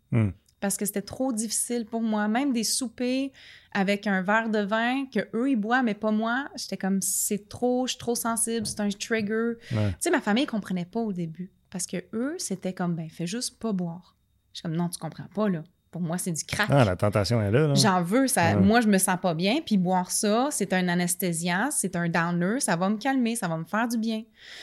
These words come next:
Speaker 2: Fait que dans les débuts, c'était vraiment rough, mais heureusement, en sortant de maison de réta-, de rétablissement, j'étais capable de tomber dans les meetings de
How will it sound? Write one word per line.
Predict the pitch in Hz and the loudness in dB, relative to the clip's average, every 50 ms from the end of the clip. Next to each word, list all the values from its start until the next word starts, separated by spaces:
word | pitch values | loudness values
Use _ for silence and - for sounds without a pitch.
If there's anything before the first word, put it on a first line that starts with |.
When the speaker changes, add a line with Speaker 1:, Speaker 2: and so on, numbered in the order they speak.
| - - - - _ - | -18 -20 -20 -20 _ -6
Speaker 2:
Fait | - - 196 185 | 0 2 2 2
que | 185 - - _ _ _ _ - | 0 -4 -14 _ _ _ _ 2
dans | 190 190 190 | 4 4 6
les | 196 196 | 6 4
débuts, | 180 180 180 214 294 | 4 2 2 0 0
c'était | 339 - 226 185 | 0 2 0 0
vraiment | 190 202 196 196 185 170 165 | 2 2 2 2 2 0 0
rough, | 165 190 240 339 - - | 2 2 2 2 2 2
mais | 208 196 202 226 240 - | 2 4 4 2 0 0
heureusement, | 190 185 185 185 185 175 170 196 202 | 0 0 0 0 0 0 0 2 2
en | 226 214 | 2 0
sortant | - 185 180 185 185 | -2 -4 -4 -2 -2
de | 185 | 0
maison | 185 175 175 180 180 | 0 0 0 -2 -2
de | 180 | -2
réta-, | 175 180 175 175 165 170 170 170 175 - | -4 -4 -6 -6 -6 -4 -6 -6 -6 -6
de | 185 165 170 170 170 | -4 -2 -2 -2 -2
rétablissement, | 170 175 - 175 165 165 - - 196 220 254 | -4 -4 -4 -2 -2 -2 -2 0 0 2 2
j'étais | 254 202 190 - 185 | 0 0 -4 -4 -6
capable | - 170 170 - 208 214 196 | -6 -4 0 0 0 2 0
de | 185 | 0
tomber | 180 - 190 175 170 185 | -2 -2 -2 -2 0 0
dans | 190 190 185 | 0 0 0
les | 180 175 | 0 2
meetings | 175 175 165 - 196 190 202 208 196 | 0 0 0 0 0 0 0 0 0
de | 175 175 180 175 175 180 185 | 0 0 0 0 0 -2 -4